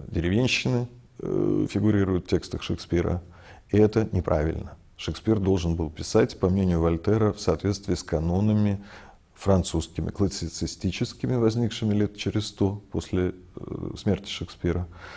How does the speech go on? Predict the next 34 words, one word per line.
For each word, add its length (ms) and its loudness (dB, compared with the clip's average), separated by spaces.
Нужно 240 4
было 260 4
писать 460 0
так, 180 4
как 200 -4
учил 420 -2
Буало 640 2
и 60 -8
как 460 -4
считал 380 0
сам 320 -2
Вольтер. 460 -2
Единство 400 -4
времени, 420 0
места 380 -6
и 40 -12
действий 500 0
и 340 -4
многие 340 -4
другие 460 -8
канонические 840 -2
правила 340 0
должны 460 2
были 280 -2
Шекспиром 460 -6
соблюдаться, 640 2
а 160 0
раз 220 -2
они 220 -2
не 100 -2
соблюдались, 720 2
он 100 0
оказывается 540 -4
таким 300 -6